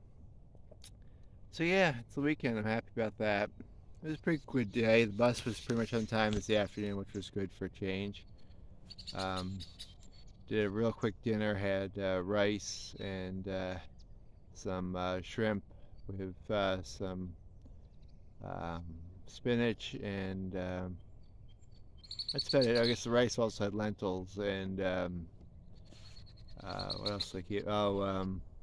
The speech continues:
I forget, I already forget what the other stuff was they had in it, but it was, it was pretty much a generic kind of, you know, decently healthy meal. Then I had some, um, strawberries with a little bit of, um,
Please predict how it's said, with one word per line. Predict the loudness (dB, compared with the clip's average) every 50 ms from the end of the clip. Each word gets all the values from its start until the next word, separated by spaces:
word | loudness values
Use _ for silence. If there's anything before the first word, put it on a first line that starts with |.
| -12 -10 -8 -8 -6 -4 -4
I | -2
forget, | 0 2 2 4 4 4
I | 6
already | 8 8 8 8 8
forget | 4 2 2 2 2
what | 2 2
the | 2 2
other | 2 2
stuff | 0 -2 -2 -2 -2 -2
was | -2 -4 -4 -2
they | -2 -4
had | -2 -4
in | -4 -4
it, | -6 -6 -4 0
but | 0
it | 0
was, | 0 0 0
it | 0
was | 0 -2 0
pretty | 2 2 4 4
much | 2 0 -2
a | -2
generic | 0 0 2 2 4 4 4 4 2 0 -6 -8
kind | -4 -4 -2 -2
of, | -2 -4 -6
you | -8 -8
know, | -8 -8 -10 -12 -12 -14 -16 -16 -16 -6 -2
decently | 0 0 0 0 0 0 2
healthy | 2 4 4 4 2 0 -2
meal. | -2 0 0 0 0 0 0 -2 -6 -12 -16 -16 -16 -16 -16 -18 -18 -18 -18 -18 -18 -10 -4
Then | -2 0
I | 2 2
had | 4 4 2 2 0
some, | -2 -4 -4 -2 -2 -2 -2 -2 -2
um, | -2 0 0 0 0 -2 -4 -8 -10 -14 -16 -16 -14 -16 -16 -16
strawberries | -8 0 4 6 6 6 6 6 4 6 6 6 4 2 0 0
with | 0 2
a |
little | 4 4 4 4 2
bit | 2 2 4 4 4
of, | 4 2 0 0 -2 -2 -2
um, | 0 0 2 0 0 -2 -4